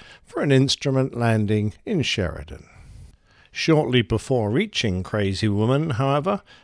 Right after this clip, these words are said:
control of Flight forty-four was transferred to Salt Lake Air Route Traffic Control Center. Visibility was unrestricted, and Salt Lake Center offered Flight forty-four a direct clearance to Sheridan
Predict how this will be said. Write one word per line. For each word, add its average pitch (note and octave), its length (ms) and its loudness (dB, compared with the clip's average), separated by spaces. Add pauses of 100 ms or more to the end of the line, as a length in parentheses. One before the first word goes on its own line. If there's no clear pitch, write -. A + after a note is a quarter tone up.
(120)
control B2 460 -2
of G2+ 80 -2
Flight G2+ 380 -4
forty-four A#2+ 720 -2
was C3 320 2
transferred G#2 840 -2
to G2+ 220 -2
Salt F#2+ 440 -4
Lake C3 420 -4 (100)
Air B2 240 0
Route G2+ 380 -2
Traffic - 460 -8
Control F2+ 460 -10
Center. D#2+ 440 -10 (760)
Visibility F3+ 800 0
was D#3 480 0
unrestricted, B2 1040 -4 (380)
and E2 120 -10
Salt B3 260 2
Lake - 280 -10
Center A2+ 520 0 (260)
offered G2 380 -4
Flight F#2+ 380 -8
forty-four G2 720 -4 (320)
a E3+ 80 -2
direct C3+ 680 -2
clearance D#2+ 540 -6
to E2 220 -10
Sheridan G#2+ 640 0